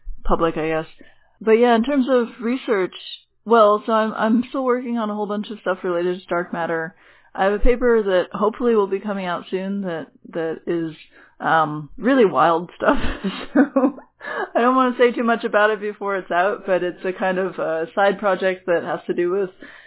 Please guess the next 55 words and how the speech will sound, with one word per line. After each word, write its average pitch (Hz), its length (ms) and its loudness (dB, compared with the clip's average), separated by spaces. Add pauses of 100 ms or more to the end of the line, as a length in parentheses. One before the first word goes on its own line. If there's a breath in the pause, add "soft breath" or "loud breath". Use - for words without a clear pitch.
(180 loud breath)
some, 170 300 0
um, 156 500 -2
some 175 120 -4
very 165 460 2
kind 165 160 0
of 160 80 -4
exotic 160 420 0
physics 160 360 -4 (560 loud breath)
and, 165 500 0
and 185 180 0
relates 185 420 4
a 196 40 2
bit 180 240 -2
to 175 60 -8
the 175 100 -4
end 175 160 -2
of 165 80 0
the 170 80 0
universe. 165 480 -4 (200)
So 156 320 -8 (380 loud breath)
keep 196 140 -6
an 165 80 -8
eye 151 140 -4
out 147 160 -8
for 170 80 -8
that, 151 140 -4
I 151 80 -6
guess. 160 260 -6
And 220 100 0
one 226 120 4
of 214 100 4
the 196 80 -2
things 190 240 -2
about 170 320 0
writing 170 200 0
a 165 40 -6
book 170 220 0
about 160 200 -2
the 170 100 -6
end 185 120 -6
of 180 80 -6
the 190 60 0
universe 185 420 2
is 156 140 -6
that 165 100 -6
you 170 240 -6
think 175 160 -10
a - 20 -4
lot 165 220 0
about - 240 -8
the - 80 -8
end 170 120 -10
of 170 80 -8
the 170 100 -8
universe. 160 360 -6